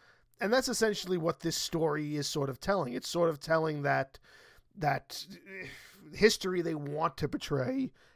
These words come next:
in a way that plays a role in why Black Adam is the way that he is. So what I, when I went into this,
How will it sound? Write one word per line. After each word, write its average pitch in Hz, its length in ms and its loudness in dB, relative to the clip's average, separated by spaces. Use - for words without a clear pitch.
in 185 100 2
a 147 80 4
way 123 400 -2
that 135 420 -2
plays 160 380 0
a 147 60 0
role 147 480 4
in 135 320 -2
why 147 340 4
Black 143 400 0
Adam 139 340 2
is 139 300 -2
the 143 100 -2
way 135 240 -2
that 127 180 -10
he 123 200 -8
is. 127 400 -12
So 151 260 -2
what 143 180 0
I, 131 260 -4
when 143 160 2
I 139 40 4
went 170 200 4
into 269 240 6
this, 254 260 2